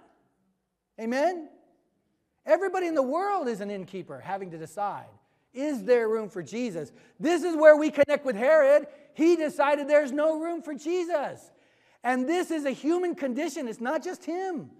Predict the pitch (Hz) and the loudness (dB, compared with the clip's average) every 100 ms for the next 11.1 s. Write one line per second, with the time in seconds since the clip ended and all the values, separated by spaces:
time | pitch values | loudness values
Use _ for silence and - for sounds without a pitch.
0 | _ _ _ 269 294 285 - 247 247 285 | _ _ _ -6 -4 -4 -6 -8 -4 -4
1 | 269 - 190 135 - _ - 262 254 185 | -6 -8 -10 -10 -18 _ -6 -4 -4 -2
2 | 247 311 330 277 165 110 _ _ _ _ | 2 4 2 -2 -8 -14 _ _ _ _
3 | _ _ _ _ _ - 226 311 269 330 | _ _ _ _ _ 0 2 2 -2 -6
4 | - 311 370 381 302 226 - - 247 208 | 0 0 0 -2 -4 -8 -16 -8 -4 -2
5 | 170 226 170 143 139 117 - - 170 165 | -4 -10 -12 -16 -18 -20 -20 -16 -14 -14
6 | - - 220 208 294 - 208 - _ _ | -18 -10 -8 -4 -6 -6 -12 -12 _ _
7 | _ _ _ - 247 233 - - 254 226 | _ _ _ -4 -2 -2 -6 -6 -2 0
8 | 330 349 269 320 311 302 349 370 311 247 | 2 0 0 -2 2 6 6 4 -4 -6
9 | 208 277 269 233 311 370 339 233 196 233 | -4 -4 -4 2 4 4 2 -2 -4 -8
10 | 262 262 262 302 294 302 349 370 349 262 | -6 2 4 4 2 -2 0 0 0 -4
11 | 208 | -6